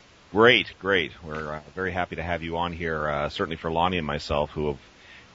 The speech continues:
been so <laughs> vigorously entwined in the, uh, bodybuilding community for, geez,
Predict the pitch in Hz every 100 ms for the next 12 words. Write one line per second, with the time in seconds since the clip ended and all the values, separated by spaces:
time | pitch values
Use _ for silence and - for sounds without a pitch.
0 | - 80 - 90 80 80 95 104 110 -
1 | 143 117 117 104 - 98 98 95 85 82
2 | 78 78 73 73 - - 82 85 82 78
3 | 82 80 78 - 71 67 - - - -
4 | - - 80